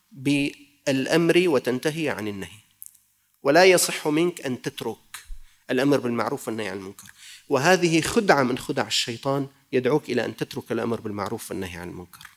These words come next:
تماما كالخدعة التي يخدع الشيطان بها إنسانا يحضر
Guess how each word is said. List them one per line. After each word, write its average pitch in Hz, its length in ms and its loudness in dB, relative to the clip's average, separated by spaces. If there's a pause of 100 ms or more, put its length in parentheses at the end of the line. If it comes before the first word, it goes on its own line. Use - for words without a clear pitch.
(680)
تماما 226 480 8
كالخدعة 190 580 4
التي 175 380 0
يخدع 170 360 2
الشيطان 151 600 2
بها 160 300 0
إنسانا 143 520 0
يحضر 151 480 -2